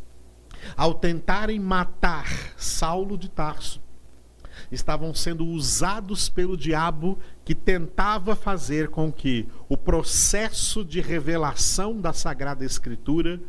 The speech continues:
fosse interrompido, fosse danificado, e que pelo menos uma boa parte da Escritura não fosse escrita e não chegasse na igreja, porque essas coisas escritas,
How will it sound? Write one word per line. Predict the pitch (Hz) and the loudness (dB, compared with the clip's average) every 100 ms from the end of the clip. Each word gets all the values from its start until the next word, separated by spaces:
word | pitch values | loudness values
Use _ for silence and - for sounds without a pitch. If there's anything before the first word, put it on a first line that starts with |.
| - - - | -12 -16 -6
fosse | 151 156 - 190 - | 0 2 0 -2 0
interrompido, | 214 285 - 196 180 190 156 156 143 120 107 - - - - - | 2 2 4 4 4 -2 -4 -4 0 0 -2 -4 -10 -18 -20 -14
fosse | - 160 165 - 151 | -2 0 0 -2 -4
danificado, | 127 131 214 262 226 - 214 - 139 117 202 196 - - - - - | -4 4 4 4 -2 -4 -4 -4 -2 -2 -4 -8 -10 -16 -20 -20 -12
e | - | -4
que | 165 | 0
pelo | - 208 202 | 4 2 2
menos | 220 247 226 185 | 0 0 -2 0
uma | 202 | 2
boa | 160 220 262 | 4 4 2
parte | - - 202 220 - - 226 | -4 -4 -2 0 -2 -2 -2
da | |
Escritura | 202 - 214 180 - 247 240 | -2 0 -2 -2 -4 -2 2
não | 202 202 233 - | 0 2 -2 -2
fosse | - 196 185 - | -2 -2 0 -2
escrita | 151 - - 202 - 226 240 - - - - | -2 0 2 0 0 0 0 0 -6 -10 -4
e | 123 | -2
não | 110 147 214 | -2 0 0
chegasse | - 190 123 139 160 - 139 | 0 0 0 -2 -2 -2 -4
na | 117 | -4
igreja, | 107 123 156 135 156 160 - - | -2 -2 0 -2 -4 -6 -10 -4
porque | 139 131 | 0 2
essas | - 139 - | 0 0 0
coisas | - 202 180 160 | 4 4 2 -2
escritas, | - - 190 226 - 233 240 - - - | 0 2 2 2 2 2 2 -2 -4 -6